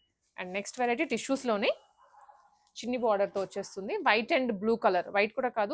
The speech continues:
కొంచెం క్రీమిష్ బేస్‌లో వస్తుంది శారీ ఇది. స్లాంటింగ్‌గా వచ్చింది డిజైన్, క్రీపర్స్ అలా ఇవ్వకుండా కొంచెం డిఫరెంట్‌గా, ఆ, ఇచ్చేశారు. All over శారీ లుక్ ఇది. And, ఆ, పళ్ళు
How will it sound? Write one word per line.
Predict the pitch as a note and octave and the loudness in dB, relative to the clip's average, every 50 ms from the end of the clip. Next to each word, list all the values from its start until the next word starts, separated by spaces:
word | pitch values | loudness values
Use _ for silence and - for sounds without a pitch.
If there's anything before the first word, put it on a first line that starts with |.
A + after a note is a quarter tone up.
| G4 - | -6 -8
కొంచెం | - - A#3+ - C4+ A3+ | -8 -16 -12 -10 -10 -8
క్రీమిష్ | - - B3 B3 B3 C4 C4 - - - - | -2 -2 0 2 2 0 0 0 -4 -4 -6
బేస్‌లో | A3+ F#3+ G3+ G3+ G3 - F#3 F3 | -2 0 0 0 0 0 -4 -4
వస్తుంది | E3+ - - - E3 D#3+ D#3+ - _ _ _ _ _ _ _ _ _ _ _ _ _ _ _ _ _ _ _ _ _ _ _ _ _ _ _ _ _ _ _ _ _ _ _ _ _ - | -4 -4 -10 -16 -18 -18 -18 -20 _ _ _ _ _ _ _ _ _ _ _ _ _ _ _ _ _ _ _ _ _ _ _ _ _ _ _ _ _ _ _ _ _ _ _ _ _ -8
శారీ | - G#3+ F#3 F3+ F#3 F#3 | -4 -2 -2 0 -2 -2
ఇది. | F#3 F#3+ E4+ C5 - - - - - - - _ _ A3 | -4 -4 -4 -6 -6 -8 -18 -20 -20 -20 -20 _ _ -12
స్లాంటింగ్‌గా | - - B3+ A#3+ B3 C4 C#4 D#4+ D4 D4 C4 | -2 2 4 6 6 6 6 4 4 6 6
వచ్చింది | A#3 G3+ - - G#3+ F#3+ E3+ | 6 6 4 -2 -6 -4 -2
డిజైన్, | F3 G3 D#3+ G3 F#3 E3+ - _ _ _ _ _ _ _ _ _ - - | -2 -2 -2 -2 -6 -6 -10 _ _ _ _ _ _ _ _ _ -8 -4
క్రీపర్స్ | A#3 A3+ A3 - A#3+ A3+ A3 | -2 -2 4 4 4 6 6
అలా | A3+ G#3 G3+ | 4 4 4
ఇవ్వకుండా | G3+ G3 F#3 G3+ G#3+ - A3+ G#3 G3+ C4+ | 2 2 0 -2 -2 0 -2 -2 -2 -2
కొంచెం | F4 - - A#3 A3 A#3+ | -4 -4 -6 -6 -6 -4
డిఫరెంట్‌గా, | G#3+ G3+ G3 - G3+ G3 F#3+ G3 G3 G3 F#3+ F#3 F3+ - - - | -4 -4 -4 -4 -8 -8 -4 -4 -4 -2 -4 -6 -8 -10 -6 -4
ఆ, | F#3 F3+ F3 | -4 -4 -4
ఇచ్చేశారు. | F3 F3+ E3+ - F#3+ F#3 - F3 E3+ G#3+ F#4 C5+ _ _ _ _ _ _ - - - - _ _ _ _ _ _ _ _ _ _ _ _ _ _ - | -6 -10 -14 -12 -12 -12 -10 -8 -6 -6 -6 -6 _ _ _ _ _ _ -20 -20 -20 -20 _ _ _ _ _ _ _ _ _ _ _ _ _ _ 0
All | - A3 A3+ A#3+ | 4 4 6 6
over | B3+ C4 C4+ | 6 6 4
శారీ | C4+ C4+ G#3+ G#3 A3+ | 4 6 6 6 6
లుక్ | B3 A#3 A3 G#3+ - A#3 | 6 4 2 2 0 -4
ఇది. | A3 C4 A#4+ D#5+ - _ _ _ - - _ _ _ - | 0 0 0 0 -2 _ _ _ -20 -20 _ _ _ -12
And, | - G#3 G3 G3 F#3+ F#3+ | -10 -8 -8 -6 -4 -2
ఆ, | F#3+ F#3+ F#3+ - _ - | -2 -2 -4 -6 _ 0
పళ్ళు | G3+ F#3+ G3+ G#3+ | 2 2 2 0